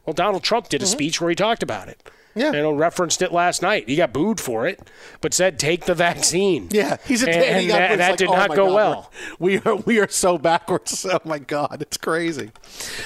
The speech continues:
Speaker 1: But
Speaker 2: Uh,
Speaker 1: just the point being that Brady took this step, looking at a repeat, or you could look at it, you know, that's the cynical view, I think. "Oh, he just took it 'cause he wants to win another Super Bowl."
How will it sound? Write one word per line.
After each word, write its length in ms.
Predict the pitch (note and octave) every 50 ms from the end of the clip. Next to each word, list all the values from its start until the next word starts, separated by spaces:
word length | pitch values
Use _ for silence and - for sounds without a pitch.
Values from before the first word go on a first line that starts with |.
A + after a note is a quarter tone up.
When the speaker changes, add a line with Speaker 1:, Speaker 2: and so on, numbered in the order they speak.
| - - - -
Speaker 1:
But 160 | F#3 G#3 G#3
Speaker 2:
Uh, 40 | E3
Speaker 1:
just 200 | A#3+ A3+ - -
the 80 | B3
point 340 | F3 - G3+ A3+ G#3+ G#3 D3+
being 460 | D#3 G3 G3+ F#3+ D#3 C#3+ D3 D3+ D#3+
that 320 | D#3+ E3 D#3+ D#3+ D#3+ D3 C3
Brady 460 | C#3 C#3+ D#3+ F3 G3 G3 G#3 G3+ F3+
took 320 | - - - G3+ G3+ -
this 220 | F#3 F3 F#3 - -
step, 480 | - - - - D3 B2 D3 - - - - _ _ - - _ _ _ _ _ -
looking 360 | C3+ D3+ D#3+ - F#3+ F3 D#3+
at 300 | D3+ D3+ D3+ D3 C#3 -
a 100 | - C#3
repeat, 680 | B2+ A#2 C3+ D#3 F3 D#3+ - F3 F#3+ G3+ - - - - _ _ _ _ _ _ _ _ - -
or 280 | E3+ D#3 D#3+ F3 F3+ F3
you 160 | E3+ E3+ D#3+
could 160 | - F3 D#3
look 200 | D3+ D#3+ D#3 -
at 240 | E3+ D#3+ D#3 D#3+ E3
it, 200 | F3+ F3+ D#3+ D3+
you 140 | F3 F3+ F3
know, 160 | E3 D#3 D#3
that's 300 | D3 E3 F#3 F#3+ - -
the 80 | F#3
cynical 400 | E3+ - - G#3 F#3 D#3+ - D3+
view, 220 | C3+ A#2+ C3 B2 A2+
I 80 | A#2
think. 240 | A2 - G#2+ G2+ G2 -
"Oh, 180 | - E3+ F3+ F3
he 100 | E3+ F3+
just 220 | E3 E3 E3+ -
took 160 | - F#3 - -
it 60 | C3
'cause 160 | D#3+ D#3+ D3+
he 80 | D3 C3+
wants 240 | D3 D3+ C#3+ -
to 80 | - D3
win 160 | C3+ D3 C#3+
another 240 | C3+ C3 B2+ A#2 A#2+
Super 280 | - - C#3+ A#2+ - G#2+
Bowl." 240 | F2+ - - -